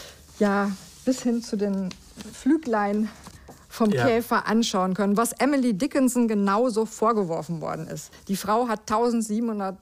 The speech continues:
Speaker 1: x Gedichte geschrieben während des Sezessionskriegs und hat elf irgendwie auch zu Lebzeiten veröffentlicht, nicht mal unter ihrem Namen, auch, ähm,
Speaker 2: Mhm.
Speaker 1: mit, mit Gönnern,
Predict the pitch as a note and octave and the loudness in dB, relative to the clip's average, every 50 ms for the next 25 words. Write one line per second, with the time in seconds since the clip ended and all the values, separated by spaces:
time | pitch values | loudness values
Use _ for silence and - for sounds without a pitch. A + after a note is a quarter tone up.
0 | _ - - - - - _ _ _ - A#3 A3+ - - - G#3 E3 G#3+ - - | _ -20 -20 -20 -20 -20 _ _ _ -2 -2 -2 0 0 0 2 2 0 -2 -2
1 | - A3 G3 G3 - - - - G3 G3+ G3+ A3+ A#3 - - - - - - - | -2 -2 0 -2 -2 -2 -2 0 2 2 2 0 -2 -4 -10 -20 -20 -20 -20 -20
2 | - - F3+ F3+ G3+ G3+ A3+ A3 G#3 G3 G3 - G#3 G3 - G#3 F3+ A2+ G#3 A#3+ | -10 -2 2 2 2 4 2 0 0 -2 -2 -4 -4 -4 -4 -4 -4 0 2 2
3 | B3+ C#4+ - - - - G#3+ C4+ - - - - - _ _ - - - - - | 2 2 0 -6 -6 -4 -2 -2 -2 -6 -12 -14 -16 _ _ -20 -20 -20 -20 -20
4 | - - - - - - G3+ G3+ G3+ G3+ - - - F3+ F#3 G3+ G3+ - - G3 | -20 -20 -20 -8 -4 0 0 2 0 0 -2 -4 -6 -4 -4 -4 -4 -2 0 2
5 | G#3 A#3+ B3+ - - G3+ G3+ G#3 G3+ G#3 - - F#3+ G#3+ - - - - - - | 2 2 2 0 -2 0 0 0 0 0 0 0 -2 -2 -4 -8 -16 -20 -18 -18
6 | - - - - - - - - - - - - - - G#3 F#3 G3+ - - - | -18 -18 -20 -20 -20 -20 -20 -20 -20 -20 -14 -8 -2 2 4 4 4 2 0 0
7 | A#3 G3+ F3 F#3+ - - F#3 - A3 - A3 G3+ A3+ G#3+ - G#3 G3+ - - G3 | -2 0 -2 -2 -2 -2 -2 -2 0 0 0 0 -2 0 0 0 -2 0 0 0
8 | F3+ G3 G3 G3 - F3+ F3+ F3+ F3 F3 F3+ F#3+ G#3+ A3+ G#3 G3+ F#3+ - E3+ G3 | 0 0 0 0 0 0 0 0 2 2 2 2 2 2 0 -2 -2 -2 -2 -4
9 | F#3+ F3 - F3+ F3+ F3+ F3+ F3+ F#3 F3+ - - - F3 E3+ - - F#3+ F3+ F3 | -4 -4 -4 -4 -4 -2 -2 -4 -4 -6 -8 -12 -14 -14 -14 -10 -6 -6 -6 -6
10 | - - F#3 F#3+ F#3+ - - - - F3 D#3+ G#3 G#3+ A3+ G#3 F3 F#3+ G3+ G#3 G#3+ | -4 -2 0 0 0 -2 -6 -8 -4 0 2 2 4 4 2 0 0 0 -2 -2
11 | G#3+ | -4